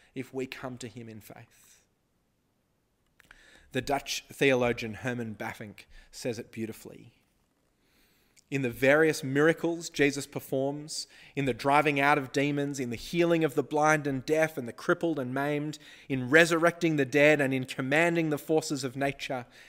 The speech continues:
he gives conclusive evidence of the fact that he can perfectly redeem us from all our misery.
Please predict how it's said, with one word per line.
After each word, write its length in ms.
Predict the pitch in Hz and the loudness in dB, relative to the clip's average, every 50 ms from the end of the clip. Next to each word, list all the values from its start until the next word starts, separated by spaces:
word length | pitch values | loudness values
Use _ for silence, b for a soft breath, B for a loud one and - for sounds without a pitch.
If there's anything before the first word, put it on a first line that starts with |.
| B B B | B B B
he 180 | - - 156 | -4 -2 -2
gives 320 | 139 117 156 160 156 143 - | 0 2 2 2 2 2 -2
conclusive 920 | - - - 156 143 - - - - 202 233 220 - - - 226 185 170 - - | -6 -6 -6 -6 -6 -8 -12 -2 0 0 0 2 0 -4 -4 -4 -6 -8 -6 -2
evidence 500 | 170 180 196 190 202 185 190 185 - - | -2 0 2 2 2 2 0 -2 -2 -4
of 140 | 190 170 165 | -4 -4 -4
the 80 | 165 | -6
fact 580 | 156 - - 139 117 - - _ _ - - b b b b b b b b b b - | -8 -6 -8 -10 -10 -12 -14 _ _ -20 -20 b b b b b b b b b b -2
that 120 | 143 135 | -2 0
he 140 | 127 156 156 | 0 -2 -2
can 240 | 151 - 156 151 147 | -2 -4 -6 -6 -6
perfectly 800 | - - - - - 208 202 - - 185 - - - 151 151 143 | -8 -12 -10 -4 -2 -2 -2 -2 -4 -6 -6 -4 -4 -2 -2 -2
redeem 440 | 135 139 135 123 139 135 131 123 120 | 0 -2 -2 -2 -2 -4 -4 -4 -6
us 220 | 117 110 - - | -8 -10 -10 -10
from 260 | - - 131 120 123 123 - _ | -8 -8 -8 -8 -8 -10 -10 _
all 480 | - 165 175 165 160 147 135 123 117 104 | -6 -4 -2 -2 -2 -2 -4 -4 -6 -8
our 140 | 113 117 113 | -10 -12 -12
misery. 520 | 110 110 110 107 - - - - - - | -12 -12 -14 -14 -16 -18 -20 -20 -20 -20